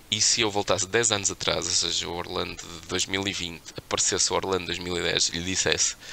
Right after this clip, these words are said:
ah, e eu lhe perguntasse o dois mil e dez, "Então, como é que vai ser o meu futuro daqui, ah, a dez anos?" Se para além das coisas relacionadas com a família e com os filhos que vou ter,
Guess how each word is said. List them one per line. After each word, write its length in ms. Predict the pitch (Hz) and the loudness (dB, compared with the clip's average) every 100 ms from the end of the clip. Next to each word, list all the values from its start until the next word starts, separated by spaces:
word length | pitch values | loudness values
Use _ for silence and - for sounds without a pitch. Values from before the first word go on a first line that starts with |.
| - - - - - - - - | -10 -8 -8 -10 -12 -16 -18 0
ah, 200 | 82 87 | 4 6
e 80 | - | 6
eu 80 | 117 | 4
lhe 80 | 107 | 4
perguntasse 560 | - 101 101 104 95 | 2 2 4 4 4
o 40 | 90 | 2
dois 180 | 95 95 | 2 2
mil 100 | 95 | 2
e 40 | |
dez, 140 | 87 | 2
"Então, 180 | 113 196 | 2 0
como 120 | 135 | 2
é 40 | 131 | 0
que 60 | |
vai 80 | - | 2
ser 140 | 123 127 | 2 0
o 40 | |
meu 80 | 120 | -2
futuro 400 | - - 117 101 | -2 0 0 0
daqui, 600 | 101 92 - 104 101 98 | -2 -2 -2 0 0 2
ah, 720 | - 95 92 90 90 82 80 - | 2 4 4 2 0 0 0 0
a 40 | |
dez 220 | 82 92 | 2 4
anos?" 340 | 90 85 90 - - - - - - | 4 2 0 -6 -8 -12 -10 -12 -10
Se 120 | - - | -6 -2
para 160 | - | 2
além 200 | 104 107 | 2 2
das 160 | 101 - | 2 2
coisas 260 | - 95 | 2 0
relacionadas 540 | 87 98 - 95 78 - | 0 0 0 2 0 -2
com 80 | 87 | -4
a 40 | |
família 520 | - 127 117 113 104 | -4 0 2 2 2
e 40 | 87 | 0
com 100 | 92 | 0
os 60 | |
filhos 260 | - 107 - | 0 0 0
que 120 | - | -2
vou 100 | 95 | -6
ter, 280 | - 82 | -2 0